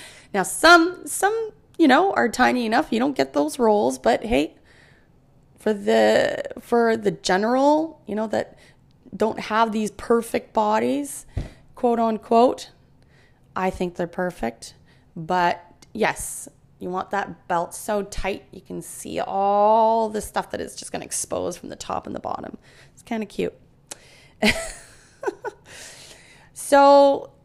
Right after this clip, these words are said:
that is my spiel on breath work. I know there's so much more I can get into this. I just wanted to really keep it simple. I really hope that you were able to take something from this. Um,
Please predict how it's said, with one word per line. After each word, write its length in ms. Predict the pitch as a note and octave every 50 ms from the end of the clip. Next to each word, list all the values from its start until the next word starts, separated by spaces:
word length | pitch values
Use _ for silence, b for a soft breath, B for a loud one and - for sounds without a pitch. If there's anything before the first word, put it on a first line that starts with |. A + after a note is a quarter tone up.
| _ _
that 420 | - A#3+ A3 A#3+ C#4+ D4+ D#4+ E4+ E4+
is 200 | F4+ F4 - -
my 220 | D4+ D#4 D#4+ D#4+
spiel 680 | D4+ - - - - A#3 A#3+ A#3+ A#3 A#3 A#3 - - -
on 500 | - F#3+ F#3+ F#3+ F#3+ F#3+ F#3+ F#3+ G3 G3 - - F#3+ -
breath 360 | - F3+ F3 F3 F3 - -
work. 480 | E3 D#3+ D#3 D#3 - - - - - - - _ _ _
I 100 | - F#3
know 300 | F#3+ G3 F#3+ F#3 F#3+ F#3+
there's 180 | F#3+ F#3+ F#3+ -
so 920 | - - - - - - - B3 A3 A3+ A3+ A#3+ B3+ B3+ C4 C4+ C4+ - -
much 460 | - G#3+ G#3+ G#3+ - - - - -
more 420 | A3 G#3+ G#3 G3+ G3+ G3 G3 G3 - -
I 80 | - G#3+
can 180 | - - G#3
get 180 | F#3 F#3+ F3 E3+
into 280 | E3+ E3+ E3+ - G#3
this. 480 | G3+ A3+ A#3+ B3+ B3+ - - - - B B B B B B B B B B -
I 80 | - F#3
just 240 | G3 G3 F#3+ -
wanted 280 | G#3 G#3 G3 G3 F#3+ F#3+
to 80 | F#3+ F#3
really 400 | F#3 F#3 G3 G#3+ A3 G#3+ A3 G#3+
keep 220 | - - A3 -
it 140 | F3 - -
simple. 720 | - - F3+ F3+ F3+ - G3 G3 G3 G3+ G3+ G#3 G3+ B B B B B B _
I 60 | -
really 480 | A3+ G#3+ G#3 G#3 A3 A3 A3 A3 A3+ A#3
hope 340 | F#3+ - G#3 G#3 - - -
that 260 | G#3 F#3+ - - -
you 100 | G#3+ G3+
were 80 | F#3+ F#3
able 220 | F3+ F#3 F#3 F#3 E3+
to 60 | E3
take 280 | E3 - - F3 E3+ -
something 400 | - G3 F#3 F3+ - G3 F#3+ F#3
from 260 | - - F#3 F#3+ F#3+
this. 420 | F#3+ F#3 F3+ F3+ F3+ - - - b b b b b b b b b -
Um, 560 | - E3 E3 D#3+ D#3+ D#3+ D#3+ D#3+ D#3+ D#3+